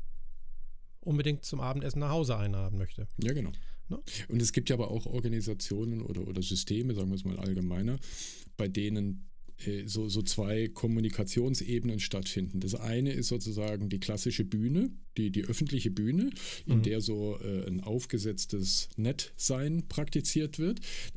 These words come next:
Speaker 2: Ähm, und da würde man dann von vornherein mal sagen, "Ja, wir sind ja eine Firma oder eine Organisation, äh, also bei, bei uns geht's ja wirklich nett zu." Wo du aber genau we-, weißt, die eigentlichen Konflikte werden alle im Backstage-Bereich statt,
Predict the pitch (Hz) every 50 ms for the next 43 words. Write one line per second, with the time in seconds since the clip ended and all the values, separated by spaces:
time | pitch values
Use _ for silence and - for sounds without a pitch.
0 | - - 120 127 127 127 123 123 127 127 127 123 123 120 - - 120 120 107 113
1 | - 117 107 101 110 120 113 113 107 104 101 104 101 104 104 101 95 92 - -
2 | 95 - - 110 117 113 104 104 98 95 98 92 - 71 76 76 92 117 139 -
3 | 160 135 123 110 95 107 101 - - 139 151 156 143 120 107 98 90 85 87 92
4 | 92 - 95 98 95 92 95 92 - - 117 123 143 151 147 147 - - - -
5 | - - - 101 98 - - 101 113 104 95 107 - - - 101 92 110 113 -
6 | - 127 113 95 113 104 107 - 107 98 - 113 104 95 - - 131 117 92 104
7 | 117 117 117 107 113 113 127 127 131 143 156 151 135 139 127 123 - 123 123 -
8 | 120 120 151 180 - - 135 - - - 147 196 220 233 214 202 185 190 131 120
9 | 113 - - 123 123 139 160 175 185 - - - - - - - - - 123 110
10 | - 170 180 190 - 147 120 120 120 117 123 - - 135 151 165 - 131 123 147
11 | 165 185 - - 123 104 95 - - 117 104 - 98 95 95 - 110 110 110